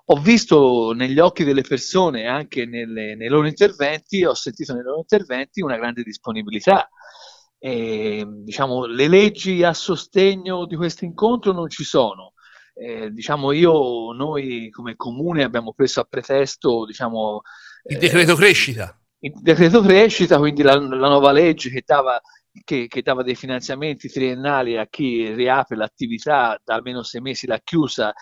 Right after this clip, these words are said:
Speaker 1: e chi vuole ampliare, eh, diciamo, fare un ampliamento produttivo,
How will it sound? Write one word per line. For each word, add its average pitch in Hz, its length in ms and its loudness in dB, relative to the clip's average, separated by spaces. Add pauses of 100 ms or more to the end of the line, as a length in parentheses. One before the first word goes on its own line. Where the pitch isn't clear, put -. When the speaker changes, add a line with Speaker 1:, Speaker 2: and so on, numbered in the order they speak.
Speaker 1:
e 131 140 -6
chi - 120 -6
vuole 131 220 4
ampliare, 117 920 -4 (320)
eh, 104 400 -12 (100)
diciamo, 113 460 -6
fare 127 240 2
un 120 80 -2
ampliamento 123 880 -2 (160)
produttivo, 170 800 4